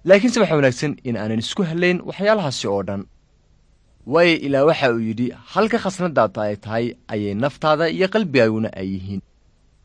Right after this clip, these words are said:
Bal fiiri, haddii aan isku halayno khasnadaha dunida tan oo keliya,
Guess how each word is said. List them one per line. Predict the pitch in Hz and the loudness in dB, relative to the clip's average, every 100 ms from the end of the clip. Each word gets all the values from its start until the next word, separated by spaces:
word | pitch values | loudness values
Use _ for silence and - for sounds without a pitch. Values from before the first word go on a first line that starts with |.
| _ _ _ _ | _ _ _ _
Bal | 131 180 202 | -2 0 0
fiiri, | 214 254 165 | 0 2 2
haddii | 139 170 220 | 0 0 4
aan | 220 | 4
isku | 185 214 | 2 0
halayno | 151 127 117 127 123 | 0 2 2 2 -2
khasnadaha | 135 - 180 214 226 196 | -4 -6 -4 0 2 2
dunida | 160 214 247 190 | 0 -2 0 0
tan | - 139 | 0 -2
oo | 110 | -2
keliya, | 107 - 180 110 92 | -4 -4 -2 -2 -4